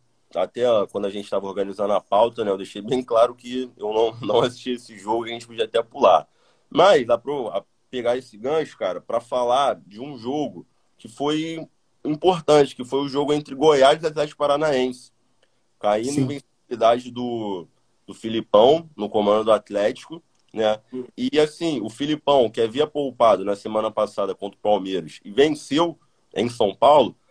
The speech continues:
Speaker 1: dessa vez ele foi com o time titular e perdeu pro Goiás.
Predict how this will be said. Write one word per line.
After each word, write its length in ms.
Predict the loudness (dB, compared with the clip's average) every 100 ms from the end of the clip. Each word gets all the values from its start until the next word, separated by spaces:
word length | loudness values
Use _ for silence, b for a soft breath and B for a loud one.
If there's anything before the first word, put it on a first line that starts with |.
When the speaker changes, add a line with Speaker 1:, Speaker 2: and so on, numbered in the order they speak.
| _ _ 0
Speaker 1:
dessa 240 | 0 0
vez 160 | -2 -4
ele 140 | -6
foi 280 | -6 -4 -4
com 120 | -4
o 20 |
time 220 | -10 -10
titular 480 | -12 -8 0 4 4
e 20 |
perdeu 540 | 2 -2 -2 -2 -4 -4
pro 100 | -4
Goiás. 540 | 2 4 4 0 -12